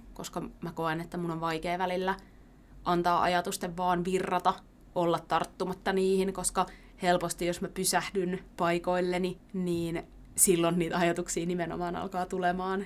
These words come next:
Ja mä saatan saada niinku ikään kuin tosi hyviä ideoita johonkin juttuihin silloin, kun pitäisi vaan keskittyä siihen irtipäästämiseen. Niin mä koen, että siinäkin mielessä se on ihan äärimmäisen kiinnostavaa, kaikki ne hetket, mitä viettää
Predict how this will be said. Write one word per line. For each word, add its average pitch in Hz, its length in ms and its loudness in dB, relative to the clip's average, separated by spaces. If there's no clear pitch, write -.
Ja 180 80 -4
mä 175 60 0
saatan 175 260 4
saada 170 200 4
niinku 175 260 -2
ikään 185 220 2
kuin 180 80 -4
tosi 185 240 2
hyviä 175 220 2
ideoita 175 540 4
johonkin 175 380 -2
juttuihin 185 680 4
silloin, 170 420 4
kun 170 260 -2
pitäisi 170 380 2
vaan 165 320 4
keskittyä 175 600 -2
siihen 175 380 0
irtipäästämiseen. - 1300 -2
Niin 180 100 -4
mä 170 80 -2
koen, 170 300 4
että 170 200 -6
siinäkin 175 400 0
mielessä 160 420 -2
se 175 100 -4
on 165 240 -8
ihan 175 280 -2
äärimmäisen 170 600 -2
kiinnostavaa, 190 880 0
kaikki 175 320 0
ne 170 140 -2
hetket, 170 360 -6
mitä 156 200 -6
viettää 160 600 2